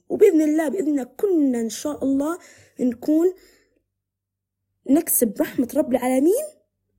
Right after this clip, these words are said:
وندخل الجنة الفردوس الأعلى من غير حساب ولا سابق عذاب بإذن الله تعالى.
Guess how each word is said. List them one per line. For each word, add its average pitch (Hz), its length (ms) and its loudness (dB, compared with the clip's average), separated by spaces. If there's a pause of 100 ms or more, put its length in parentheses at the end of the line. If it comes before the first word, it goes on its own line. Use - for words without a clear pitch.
(200)
وندخل 240 220 -2
الجنة 208 320 0
الفردوس 185 420 -8
الأعلى 240 260 -4
من 202 100 -2
غير 262 220 0
حساب 240 300 -6 (100)
ولا 214 160 2
سابق 180 340 -10
عذاب - 300 -10
بإذن 349 260 2
الله 247 280 2
تعالى. 156 440 -10